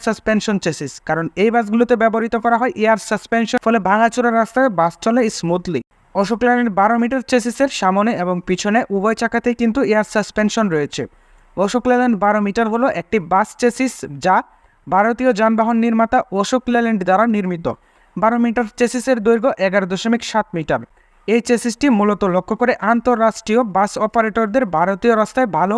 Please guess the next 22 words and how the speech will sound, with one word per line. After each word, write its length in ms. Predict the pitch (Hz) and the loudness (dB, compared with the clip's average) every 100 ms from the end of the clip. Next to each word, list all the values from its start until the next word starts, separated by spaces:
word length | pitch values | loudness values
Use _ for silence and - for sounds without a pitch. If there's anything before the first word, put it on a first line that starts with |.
| 240 | -2
উপস্থিতি 400 | 220 - 190 196 | -4 -4 -2 -2
রয়েছে। 300 | 160 151 - 127 - _ - _ _ - | 0 -2 -6 -10 -12 _ -20 _ _ 0
সামনের 340 | 226 240 254 254 | 2 2 2 2
ইঞ্জিনের 320 | 240 254 262 - | 2 0 -2 -2
পিছনের 380 | 196 202 202 196 - | -6 -2 -2 -2 -2
চাকাচালিত 500 | 226 240 240 233 226 196 | -2 0 0 -2 -2 -2
বাসটি 260 | 196 - 247 180 | -2 -2 -2 0
দুই 120 | 202 196 | 2 2
হাজার 220 | 190 226 233 - _ - - | 0 -2 -4 -12 _ -10 -2
সালে 200 | 202 240 247 | 0 2 2
চালু 180 | 220 190 | 2 2
হয়েছিল। 320 | 180 156 170 135 110 165 | -2 -4 -4 -4 -2 -4
বর্তমানে 400 | 196 208 208 214 196 | -2 0 0 0 0
এই 80 | 233 254 | 0 0
চেসিসটি 360 | 226 226 - 247 | -2 -2 -2 0
শুধুমাত্র 360 | 208 220 226 - 247 170 | 0 0 0 0 -2 0
ডিজেল 280 | 196 208 233 | 0 2 0
ইঞ্জিনের 300 | 226 233 226 - | 0 0 -2 -2
সাথে 160 | 233 262 | -2 0
প্রদান 220 | 196 180 170 | 2 0 0
করা 140 | 160 151 | -2 -2
হয়। 140 | 127 | -6